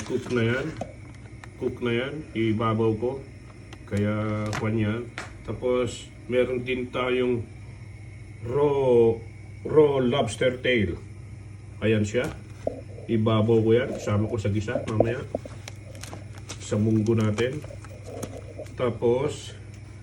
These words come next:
meron tayong, ah, side fish na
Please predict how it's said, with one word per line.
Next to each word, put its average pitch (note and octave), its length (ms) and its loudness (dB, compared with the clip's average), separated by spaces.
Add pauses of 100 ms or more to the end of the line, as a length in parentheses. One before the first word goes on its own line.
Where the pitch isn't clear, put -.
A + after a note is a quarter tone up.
(240)
meron B2 480 0
tayong, B2 580 0 (380)
ah, A#2+ 480 -2 (960)
side B2 480 2 (800)
fish A#2 400 4
na B2 80 0